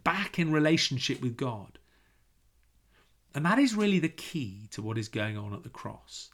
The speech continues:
That is why the cross is necessary. You see, we often think that what we need, what we want, is for God just to forget the things that we do wrong. But as we've seen, that would leave all the problems and pain unresolved. That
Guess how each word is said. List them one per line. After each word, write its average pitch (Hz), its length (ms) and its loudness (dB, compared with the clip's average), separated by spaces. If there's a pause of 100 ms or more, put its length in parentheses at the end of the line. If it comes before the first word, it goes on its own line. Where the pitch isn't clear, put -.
(280)
That 170 140 6
is 247 160 6
why 226 160 2
the 175 100 4
cross - 720 -4
is 113 180 -4
necessary. - 680 -6 (840)
You 175 80 4
see, 202 240 4 (240)
we 190 140 8
often 254 300 4
think 214 240 4
that 180 100 2
what 151 200 0
we 135 140 2
need, 143 880 -4
what 143 160 -4
we 143 80 0
want, 110 560 2
is - 120 -4
for 156 120 0
God 151 280 2
just 151 240 -4
to 139 60 -8
forget - 600 -8
the - 60 -20
things - 420 -14
that - 120 -14
we 101 140 -8
do 92 180 -10
wrong. 101 280 -16 (1300)
But 170 100 4
as 214 120 4
we've 269 180 6
seen, 170 240 2
that 202 160 4
would 175 260 -4
leave 170 240 6
all 160 180 4
the 143 60 2
problems 117 500 -2
and 123 140 -6
pain 135 240 -4
unresolved. 127 720 2
That 208 360 -2